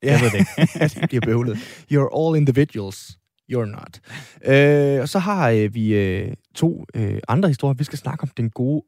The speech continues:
Speaker 2: undskyldning.
Speaker 1: Yes.
Speaker 2: Findes den?
Speaker 1: Det
Speaker 2: Eller
Speaker 1: tænker jeg, den gør.
Speaker 2: eller er det bare forklaringer?
Speaker 1: Bare lægge sig fladt ned og sige undskyld.
Speaker 2: Jamen, det er jo tit nogle gange, når jeg er oppe og diskuterer med nogen der, og, øh, går i gang med så at krybe lidt til korset og sige, øh, "Det er jeg ked af, øh,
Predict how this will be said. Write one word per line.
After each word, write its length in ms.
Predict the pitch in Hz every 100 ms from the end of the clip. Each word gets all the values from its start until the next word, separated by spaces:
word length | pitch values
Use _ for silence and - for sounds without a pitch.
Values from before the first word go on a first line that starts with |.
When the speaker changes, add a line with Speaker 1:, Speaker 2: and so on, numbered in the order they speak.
| -
Speaker 2:
undskyldning. 500 | 160 - 98 92 98 - _ _ _ _ _
Speaker 1:
Yes. 460 | 107 113 107 - -
Speaker 2:
Findes 260 | 160 185 160
den? 140 | 113
Speaker 1:
Det 100 | 113 _ _ _ _ _ _ _ _ _ _ _ _ _ _
Speaker 2:
Eller 100 | 123
Speaker 1:
tænker 240 | 131 165
jeg, 80 | 165
den 80 | 101
gør. 120 | 104 139 _
Speaker 2:
eller 140 | 131 131
er 80 | 135
det 120 | 139
bare 160 | 107 110
forklaringer? 480 | 113 113 110 95
Speaker 1:
Bare 100 | 101
lægge 180 | 110 104
sig 100 | -
fladt 260 | 104 110 107
ned 80 | 104
og 120 | 98
sige 140 | 104
undskyld. 320 | 107 101 - 101 _ - -
Speaker 2:
Jamen, 180 | 147 160
det 20 |
er 40 | 175
jo 60 |
tit 200 | 156 202 - 95 _ _
nogle 140 | 165
gange, 140 | 131 135
når 140 | 120
jeg 300 | 117 123 110
er 40 | 98
oppe 200 | 110 113
og 80 | 101
diskuterer 380 | - 113 151
med 100 | 147
nogen 260 | 104 117 123
der, 160 | 120 113
og, 440 | 76 98 95 92
øh, 80 | 104
går 180 | - 95
i 40 |
gang 260 | 107 120 85
med 120 | 110
så 320 | 104 113 90 92 95
at 80 | 104
krybe 280 | - 131 139
lidt 120 | 170
til 280 | - 147 131
korset 400 | 147 147 - 127
og 60 |
sige, 400 | 113 113 110 104 98
øh, 60 | 98 -
"Det 60 |
er 40 | 143
jeg 120 | 117
ked 240 | - 123
af, 280 | 95 101 120
øh, 360 | - - -